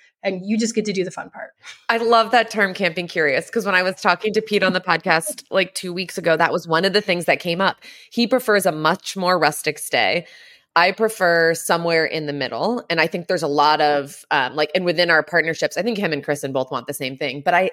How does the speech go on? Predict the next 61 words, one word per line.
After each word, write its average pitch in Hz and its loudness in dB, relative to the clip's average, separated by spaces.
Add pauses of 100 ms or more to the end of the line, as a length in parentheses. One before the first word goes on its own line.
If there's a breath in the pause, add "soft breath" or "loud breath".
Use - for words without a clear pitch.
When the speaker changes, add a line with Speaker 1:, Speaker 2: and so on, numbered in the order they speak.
Speaker 2:
I 208 0
wondered 190 0 (640 soft breath)
if 196 2 (340)
there 190 2
was 196 2
a 214 4
way 170 4
to 165 -4
create 160 0
an 147 -8
experience 147 -6
that 147 2
could 156 -6
take 170 -2
people 160 -2
who 170 -2
normally 165 0
would 151 2
stay 147 2
at 151 2
a 151 4
hotel 156 0
and 160 -4
introduce 160 -4
them 127 -4 (720)
to 180 -4
the 160 2
nature 135 -2
element. 90 -6
Because 220 2
I 240 4
think 233 0
a 202 2
lot 208 0
of 247 0
us 180 2
that 160 0
we 165 -2
talk 151 2
to 160 0
on 147 0
this 143 -8
podcast 139 0
grew 160 2
up 135 2
with 143 -2
nature 127 -4
or 151 2
at 147 -4
some 190 0
point 165 0
in 160 -2
our 147 -2
young 143 0
adult 139 2
lives 127 2
fell 123 0
in 117 -6
love 101 -4
with 113 -8
it. 73 -2